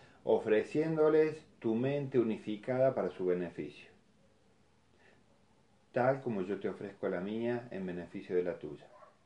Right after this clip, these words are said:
Solos no podemos hacer nada, pero juntos nuestras mentes se funden en algo cuyo poder es mucho mayor que el poder de, de sus partes separadas.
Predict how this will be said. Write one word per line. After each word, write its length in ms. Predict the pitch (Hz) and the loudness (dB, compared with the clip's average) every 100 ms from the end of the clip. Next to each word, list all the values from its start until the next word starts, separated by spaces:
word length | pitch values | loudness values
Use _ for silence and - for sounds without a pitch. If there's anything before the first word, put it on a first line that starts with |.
| - - _ _ _ - - _ _ - - _ - | -20 -20 _ _ _ -20 -20 _ _ -20 -20 _ -4
Solos 480 | 139 147 170 190 190 - | 6 10 10 10 6 -2
no 300 | 117 113 120 | -2 2 2
podemos 440 | 120 110 120 123 98 | 4 4 4 2 -4
hacer 320 | 90 95 90 | -6 -6 -4
nada, 480 | 98 92 85 82 - _ _ - | 0 0 -2 -6 -12 _ _ -8
pero 180 | 101 98 | -6 -6
juntos 680 | - 143 156 156 170 165 | -2 -2 -2 -2 -2 -2
nuestras 420 | 135 101 95 92 101 | -8 -10 -10 -12 -6
mentes 540 | 113 123 127 131 127 _ | 0 0 -2 -6 -8 _
se 140 | - 92 | -12 -10
funden 460 | - 123 127 110 | -2 0 0 -2
en 140 | 98 104 | -2 -2
algo 440 | 123 127 131 123 | 0 0 -2 -2
cuyo 360 | 104 98 95 - | -6 -6 -6 -6
poder 340 | 90 95 110 | -2 0 0
es 140 | 107 98 | 0 -4
mucho 360 | 110 120 131 | -4 -2 -4
mayor 600 | 110 90 87 104 131 147 - _ _ - | -4 -6 -4 0 0 0 -14 _ _ 4
que 140 | 110 | 4
el 80 | 110 | 6
poder 420 | 101 95 101 113 | 2 2 4 4
de, 240 | 110 101 - - - | 2 -2 -8 -20 -12
de 180 | 107 90 | -8 -6
sus 200 | 101 - | -8 -6
partes 460 | - 104 - - | -4 -4 -6 -14
separadas. 680 | - - 80 78 71 69 | -12 -12 -10 -8 -10 -12